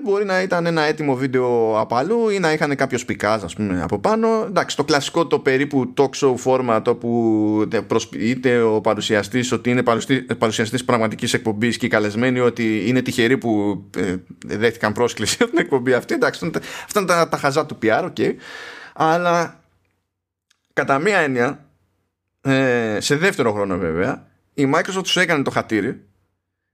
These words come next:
που κάνοντας το, κάνοντας αυτό το, το χατήρι, στην ουσία ήταν λίγο, όχι ακριβώς το ίδιο, αλλά ξέρεις, ήταν σαν να κατα-, κατέληξε με τη δική της εκδοχή του Treehouse, ας πούμε.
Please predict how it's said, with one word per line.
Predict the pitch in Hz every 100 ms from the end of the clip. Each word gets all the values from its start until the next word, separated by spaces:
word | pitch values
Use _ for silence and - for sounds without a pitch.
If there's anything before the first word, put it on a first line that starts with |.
| _ _ _ _
που | - 185 170
κάνοντας | 208 214 196 180
το, | 175 160 143 135 127 131
κάνοντας | 180 175 175 165
αυτό | 156
το, | 147 123 110
το | 113
χατήρι, | 113 104 214 247 240
στην | 226 - 202 190
ουσία | 180 233 233
ήταν | 233 233 220
λίγο, | 214 226 226 226
όχι | 220 233
ακριβώς | 233 220 190
το | 156
ίδιο, | 147 123 151
αλλά | 196 190 185 - -
ξέρεις, | - 180 117 -
ήταν | 175 190 170
σαν | 156
να | 143 131
κατα-, | 135 120 131 -
κατέληξε | - 127 120 -
με | 110
τη | 107 107
δική | 104 113
της | 107
εκδοχή | 107 95 95 101
του | 101 101 98 101 101 101
Treehouse, | 117 107 80 82
ας | 85 -
πούμε. | 92 82